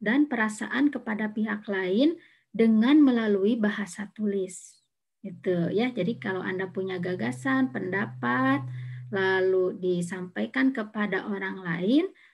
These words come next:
melalui bahasa tulisan, itu juga masuk ke dalam,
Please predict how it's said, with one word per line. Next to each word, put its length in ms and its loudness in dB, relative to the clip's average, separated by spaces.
melalui 560 0
bahasa 560 -4
tulisan, 580 -4
itu 400 -6
juga 320 -4
masuk 340 -14
ke 60 -10
dalam, 400 -2